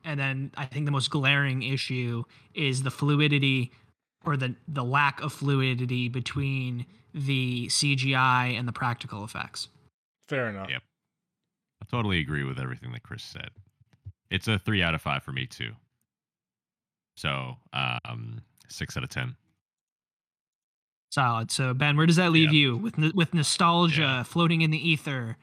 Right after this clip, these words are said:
Speaker 2: So I ha-
Speaker 1: and
Speaker 3: Yeah.
Speaker 1: your love for the
Speaker 3: <laughs>
Speaker 1: movie?
Speaker 3: How did, how did it feel returning to it after a while of not seeing it?
Speaker 2: So,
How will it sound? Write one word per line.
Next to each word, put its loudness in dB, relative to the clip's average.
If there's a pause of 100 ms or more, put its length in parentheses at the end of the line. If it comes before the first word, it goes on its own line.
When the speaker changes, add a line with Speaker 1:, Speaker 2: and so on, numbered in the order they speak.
Speaker 2:
So 4
I 10
ha- 10
Speaker 1:
and 6
Speaker 3:
Yeah. 0
Speaker 1:
your 2
love 4
for 2
the 4
Speaker 3:
<laughs> -
Speaker 1:
movie? 4
Speaker 3:
How 4
did, 2 (280)
how 2
did 0
it -10
feel 4
returning 0
to -4
it -4
after -6
a -4
while -8
of -12
not -14
seeing -10
it? -12
Speaker 2:
So, 4